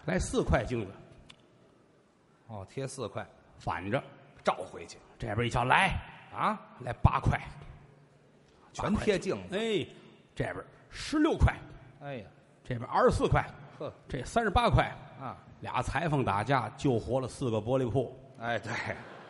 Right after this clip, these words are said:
Speaker 2: 这卖镜子的火了。
Speaker 1: 你这不胡来吗？这不是？
Speaker 2: 嗯。
Speaker 1: 啊，买卖不好，还想辙，
Speaker 2: 还想什么辙？
Speaker 1: 怎么，怎么办？
Speaker 2: 嗯。
Speaker 1: 又请高人来了。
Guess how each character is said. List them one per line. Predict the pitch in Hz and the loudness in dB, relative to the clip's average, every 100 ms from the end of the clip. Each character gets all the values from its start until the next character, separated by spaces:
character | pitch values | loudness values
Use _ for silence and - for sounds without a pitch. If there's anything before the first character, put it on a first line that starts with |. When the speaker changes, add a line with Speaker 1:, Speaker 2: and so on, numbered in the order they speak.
| - | -14
Speaker 2:
这 | - | -6
卖 | 156 143 | -2 0
镜 | 196 165 | 2 0
子 | 117 | -2
的 | 110 | -4
火 | 101 95 92 | -4 -4 -4
了。 | 101 - | -6 -12
Speaker 1:
你 | 110 | -6
这 | 110 | 0
不 | 147 | 0
胡 | 147 139 | 0 0
来 | 135 127 | 2 2
吗？ | 135 | 2
这 | 127 | 0
不 | 117 | 0
是？ | 113 107 - | -2 -4 -6
Speaker 2:
嗯。 | 175 185 185 185 - | -8 -6 -8 -12 -2
Speaker 1:
啊， | 131 143 131 123 - - | 0 2 0 -6 -16 -8
买 | 113 98 | -2 2
卖 | 147 | 2
不 | 143 | 0
好， | 127 | -2
还 | - 196 | 0 -2
想 | - 175 | 0 0
辙， | 165 190 185 - - | 2 0 0 -12 -10
Speaker 2:
还 | - 240 | -2 0
想 | 214 170 | 0 -2
什 | |
么 | |
辙？ | 160 | -2
Speaker 1:
怎 | 151 | 0
么， | |
怎 | |
么 | 214 | 4
办？ | 254 - - - | 4 2 -10 -8
Speaker 2:
嗯。 | 160 151 - - | -6 -6 -10 -6
Speaker 1:
又 | 131 | -4
请 | - 123 | -2 0
高 | 120 139 | 4 4
人 | 131 131 | 4 2
来 | |
了。 | 123 | 2